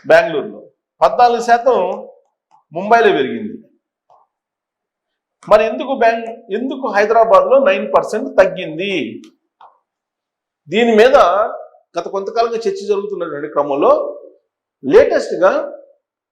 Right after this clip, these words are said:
హైదరాబాద్ బేస్కు సంబంధించినటువంటి ఒక రియల్ ఎస్టేట్ సంస్థ ఒక సర్వే చేసి విడుదల చేసింది సోషల్ మీడియాలో. ఏంటంటే,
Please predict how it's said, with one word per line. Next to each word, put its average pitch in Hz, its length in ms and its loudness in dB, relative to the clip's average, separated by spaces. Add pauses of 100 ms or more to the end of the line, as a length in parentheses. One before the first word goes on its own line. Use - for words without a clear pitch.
(120)
హైదరాబాద్ 233 720 4
బేస్కు 202 240 -6
సంబంధించినటువంటి 175 720 -14
ఒక 151 200 -6
రియల్ 143 420 -2
ఎస్టేట్ 147 280 -8
సంస్థ 127 640 -6 (1120)
ఒక - 100 4
సర్వే 233 300 4
చేసి 208 340 0 (720)
విడుదల 175 240 0
చేసింది 123 520 -8 (460)
సోషల్ 185 320 0
మీడియాలో. 117 440 -4 (420)
ఏంటంటే, 202 800 4